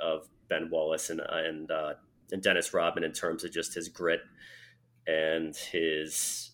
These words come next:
uh, and his work ethic and, and just his, his, uh,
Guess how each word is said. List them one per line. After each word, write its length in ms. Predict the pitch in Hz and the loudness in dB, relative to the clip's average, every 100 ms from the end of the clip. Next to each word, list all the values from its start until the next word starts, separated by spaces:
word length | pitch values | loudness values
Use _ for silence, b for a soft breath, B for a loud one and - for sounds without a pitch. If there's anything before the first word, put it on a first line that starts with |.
| - | -6
uh, 360 | 87 80 76 76 - - _ _ _ _ _ _ _ _ _ - - - | 0 2 2 0 -4 -18 _ _ _ _ _ _ _ _ _ -20 -12 0
and 120 | 95 | 2
his 180 | 87 - | 2 4
work 220 | 98 90 | 4 8
ethic 480 | 92 82 90 - - - | 6 6 4 2 -6 -10
and, 200 | - 82 | -6 -4
and 140 | 87 87 | -2 0
just 240 | 92 - | 0 2
his, 480 | 92 82 - - - | 0 0 0 -2 -4
his, 360 | 92 85 80 - | -2 0 0 0
uh, 380 | 82 82 80 | 0 0 -2